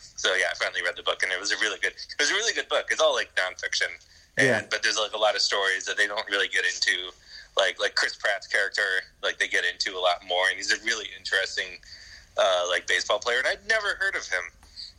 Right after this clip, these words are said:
Speaker 1: Uh, like, and that was during the time that I was actually watching baseball, you know?
Speaker 2: Yeah, but I didn't know much about the A's.
Speaker 1: Me neither.
Speaker 2: I didn't even know Johnny Damon was on the A's at that time.
Speaker 1: I think I knew it because it was right before,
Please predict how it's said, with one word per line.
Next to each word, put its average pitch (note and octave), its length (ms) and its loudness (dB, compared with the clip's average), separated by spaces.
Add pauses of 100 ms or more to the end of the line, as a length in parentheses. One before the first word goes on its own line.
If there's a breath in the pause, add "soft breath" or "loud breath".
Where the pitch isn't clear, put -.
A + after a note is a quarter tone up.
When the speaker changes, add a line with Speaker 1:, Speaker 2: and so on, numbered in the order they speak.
Speaker 1:
Uh, G#2 380 4 (100)
like, A2 280 2 (200)
and D#3+ 120 0
that F#3 120 2
was G3 120 -4
during F3+ 200 0
the B2+ 60 -6
time C#3 260 -2
that A#2+ 120 -2
I - 20 0
was G#2+ 100 -6 (140)
actually A2+ 220 -6
watching G2 340 -2
baseball, - 320 -4 (160)
you F#2+ 60 4
know? G2 160 2
Speaker 2:
Yeah, D3+ 240 4
but C#3 280 -4
I F#3 100 8
didn't F#3+ 160 4
know E3 120 4
much D3 160 2
about C#3 240 2
the B2+ 140 0
A's. - 1000 -4
Speaker 1:
Me A#2 160 4
neither. E2+ 300 -2 (480)
Speaker 2:
I G3 80 6
didn't A#3 120 4
even F#3 140 2
know F3 140 4
Johnny E3 300 2
Damon D3 360 0
was A2+ 140 0
on B2 180 2
the A2+ 120 0
A's A#2 180 0
at G2+ 80 -8
that G#2 180 -2
time. G2+ 240 -6 (800 loud breath)
Speaker 1:
I G#3+ 80 2
think C#5 240 0
I G#3+ 60 0 (160)
knew E3+ 180 -2
it E3 160 0
because D#3 300 -2
it D3 120 -6
was B2+ 140 -8
right D3+ 160 0
before, C#3 400 -2